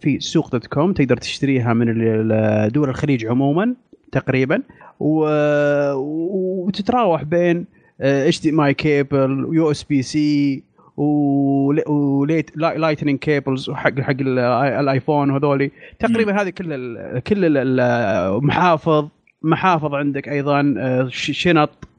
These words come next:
Speaker 1: كلها، آه، منتجات، آه، ين-، عن طريق، آه، أمازون نفسها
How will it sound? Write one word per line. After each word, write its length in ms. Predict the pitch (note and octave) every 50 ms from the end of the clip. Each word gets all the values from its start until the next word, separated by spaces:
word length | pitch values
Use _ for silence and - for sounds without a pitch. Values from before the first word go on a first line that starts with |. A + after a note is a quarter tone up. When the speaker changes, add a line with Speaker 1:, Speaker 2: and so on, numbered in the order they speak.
| - - - - - - - - - - - - - E3+ -
Speaker 1:
كلها، 480 | B3+ C4+ A#3+ A3+ A3 A3 A3 F#3+ G#2 - A2+ A#2 - C#3 C#3 D3
آه، 40 | D#3
منتجات، 880 | D#3+ E3+ E3+ F3 F#3 G3 F#3+ F#3 F#3+ E3+ F3 G3+ G#3 G#3+ A3+ G#3+ _ - -
آه، 760 | D3+ C#3 C#3 C#3+ C#3+ C#3 C#3 C#3 C#3 C#3 C#3 C3+ C3+ C3 C3 C3 B2 G#2+ G#2+ G#2+ A2 G#2+ G#2+ G#2+ B2 C3
ين-، 220 | D3+ D#3 D#3+ D3+ - C#3 C3 C3+ C#3 C3+ A#2+ G2 A#2
عن 160 | D3 D3+ D3+
طريق، 280 | D3 E3 F3+ F3 D#3+ C3+ C3+
آه، 520 | B2+ B2 A#2+ A#2 A#2 F2 F#2+ F#2+ G2 C#3+
أمازون 320 | E3 E3 D#3 B2+ B2+ A#2 A#2+
نفسها 400 | B2 A#2 - - G2+ G2+ F#2+